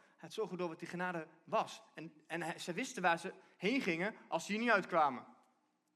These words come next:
Maar God voorzag. God kwam in beweging omdat zij lofliederen zingen. Als wij, als wij aanbidden, gaat God reageren.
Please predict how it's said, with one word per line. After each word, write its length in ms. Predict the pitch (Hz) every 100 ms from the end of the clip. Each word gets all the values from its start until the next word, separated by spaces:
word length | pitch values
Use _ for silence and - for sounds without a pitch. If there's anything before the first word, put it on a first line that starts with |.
| _ _ _ _ _ _ _ _ _ _ _ _ _ _ _ _
Maar 140 | - 131
God 320 | 214 190 180
voorzag. 640 | - 135 190 165 - - _ _ _ _ _ _ _ _ _ _ _ _ _ _ _
God 280 | - 196 190
kwam 240 | 180 160
in 80 | 147
beweging 480 | 151 165 180 175 143
omdat 180 | 143 139
zij 160 | 165
lofliederen 480 | 156 202 185 156 135
zingen. 140 | 131
Als 100 | 139
wij, 220 | 156 185 175 -
als 120 | 151
wij 180 | 156 196
aanbidden, 600 | 175 175 240 160 165 226 - - - _ _ _ _ _ _ _ _ _ _ _ _ _ _ _ _
gaat 220 | - - 170
God 180 | 208
reageren. 600 | 180 165 147 220 196 107